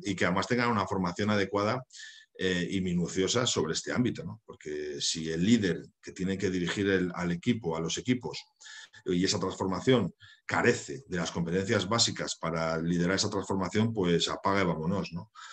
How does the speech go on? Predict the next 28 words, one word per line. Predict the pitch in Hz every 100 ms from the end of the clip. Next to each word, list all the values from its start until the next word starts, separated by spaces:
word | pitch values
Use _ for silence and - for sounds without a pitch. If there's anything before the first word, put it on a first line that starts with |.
| - _ _
Por | -
lo | 98
tanto, | 110 127 -
los | 98 92
líderes, | 87 107 113 120 113 - -
eh, | 90 87 85 85
van | 85 110
a | 107
tener | 113 113
unas | 110
competencias | - 101 101 113 117 104 - - _ _ -
que | -
ya | 107 110
van | 123
a |
ser | 110 117 -
comunes | 104 113 196 156 -
en |
los | 98 104
últimos | 98 95 -
años, | 165 190 190
¿no? | 147 185 - - - -
El | -
saber | 85 90 92
gestionar | 101 - 92 87
equipos, | 85 180 - 180 180 147
el | 98
autocontrol, | 90 85 90 82 82 147 151 151 147